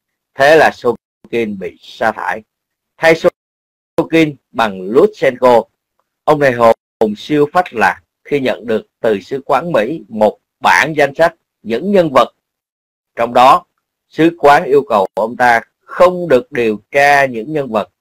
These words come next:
đó trong bất kỳ trường hợp nào. Quân lệnh Duy Sơn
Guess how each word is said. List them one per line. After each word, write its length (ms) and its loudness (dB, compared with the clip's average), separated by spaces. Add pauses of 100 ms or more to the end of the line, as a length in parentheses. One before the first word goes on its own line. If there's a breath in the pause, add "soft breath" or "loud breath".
(180)
đó 340 4 (400)
trong 200 2 (600)
bất 320 -8
kỳ 260 -8 (120)
trường 180 -12 (380)
hợp 220 -18
nào. 240 -10 (1900)
Quân 220 -2
lệnh 160 -8
Duy 140 -6
Sơn 400 4